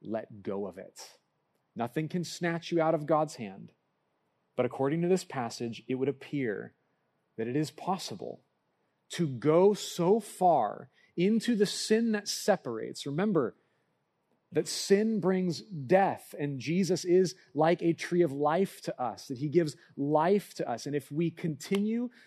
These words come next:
to separate ourselves from God, from his presence, from his goodness, and pursue other things that are not of him, and his presence in our life grows thinner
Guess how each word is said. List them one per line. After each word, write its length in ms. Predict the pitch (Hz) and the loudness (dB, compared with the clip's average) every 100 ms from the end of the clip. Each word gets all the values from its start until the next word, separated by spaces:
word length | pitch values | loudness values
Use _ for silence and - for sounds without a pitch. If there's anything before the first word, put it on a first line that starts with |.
| - | -10
to 140 | - | -6
separate 760 | 151 - - 226 208 165 131 127 | -6 -2 2 2 2 -2 -2 -4
ourselves 880 | 135 143 - - 180 208 208 208 - _ _ | -4 -6 -4 0 2 4 4 0 -10 _ _
from 480 | - - 202 233 202 | -12 2 2 4 2
God, 440 | 160 131 113 131 | 4 4 2 -2
from 340 | - - 185 226 | -10 0 2 4
his 300 | 208 220 - | 2 0 -2
presence, 640 | - 143 120 139 151 - - - - | -2 -2 -2 -8 -10 -12 -14 -20 -2
from 300 | 180 208 214 | 2 4 4
his 260 | 220 180 | 2 0
goodness, 580 | 135 180 139 127 - - | 2 2 2 -6 -14 -8
and 180 | 175 165 | -4 -4
pursue 540 | - 165 - 220 220 208 | -2 -2 0 0 2 4
other 280 | 175 214 226 | 4 4 0
things 500 | - 185 156 131 - - - | -4 -6 -4 -8 -10 -14 0
that 220 | 180 185 - | 0 2 2
are 280 | 170 220 | 4 4
not 340 | 214 185 185 196 | 2 2 0 0
of 200 | 170 165 | -2 -2
him, 340 | 127 151 131 120 - - | -4 -6 -6 -8 -14 -4
and 140 | 151 | -4
his 500 | 139 143 202 240 202 - _ | -2 4 4 4 0 -6 _
presence 480 | - 208 214 233 208 | 4 4 6 2 -2
in 160 | 208 196 | -2 2
our 140 | 180 | 2
life 340 | 165 151 143 | 2 0 -2
grows 320 | 135 151 135 - | 0 2 2 -2
thinner 480 | - 208 214 214 | -2 0 2 -2